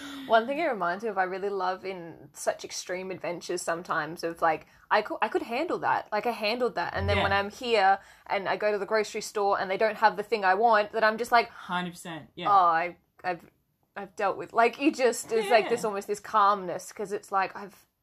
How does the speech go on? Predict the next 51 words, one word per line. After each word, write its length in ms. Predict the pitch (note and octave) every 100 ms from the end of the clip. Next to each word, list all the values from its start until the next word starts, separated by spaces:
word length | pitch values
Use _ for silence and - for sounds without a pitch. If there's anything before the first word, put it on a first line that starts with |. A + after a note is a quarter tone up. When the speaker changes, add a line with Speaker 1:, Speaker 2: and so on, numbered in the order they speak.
| _
Speaker 1:
I 100 | G3
can 180 | A#3 C#4+
handle 420 | A3+ A#3 D4+ B3+
so 340 | G3 - A3+ A3+
mu-, 80 | B3
I 80 |
can 140 | A3 D4
handle 280 | D4+ D4+ A#3
anything. 400 | C4+ D#4+ G#3 -
I 80 | A3+
was 100 | C4+
Speaker 2:
Yeah. 60 |
Speaker 1:
in 60 | D4+
the 80 | E4+
back 280 | C#4+ C#4+ -
country 460 | D#4 D4+ D4 C4
of 160 | A#3+ -
Canada, 640 | - C4 D4 A#3 G3+ G3 -
Speaker 2:
Yeah. 160 | F#3 D3+
Speaker 1:
yeah, 160 | C#4+ G3+
making 420 | A3+ C#4 D#4+ D4
a 60 | C4
little 260 | C4 C4+
igloo 540 | C#4+ C4+ G#3 A3 A3 A3+
with 160 | B3 A#3+
no, 280 | B3+ B3+ B3+
like, 160 | B3
a, 260 | B3+ A#3+ A#3 - - - - _ _
like, 160 | B3 B3
an 100 | -
oven 380 | C4+ C#4+ B3 D#4+
<laughs> 20 |
Speaker 2:
Yeah. 60 | -
Speaker 1:
tray 440 | - B3+ F4+ G4
to 280 | - F4 F#4
dig 320 | - C4+ C4+
stuff. 360 | D#4 A3 F#3+ G3+
Speaker 2:
Yeah. 80 | A3
Speaker 1:
Like, 180 | A3+ -
I 100 | A#3+
can 160 | B3 C#4+
do 240 | G#3 C#4+
this. 300 | A3+ C3+ -
Like, 320 | G3 F#3 - _ _ _ _ _ _
yeah. 360 | G#3 - D3+ -
Speaker 2:
Yeah, 160 | D#3 C#3
that 140 | F#3
is 180 | G#3 G3
what 140 | F#3+
it's 160 | F3 F3
about. 280 | D#3 C#3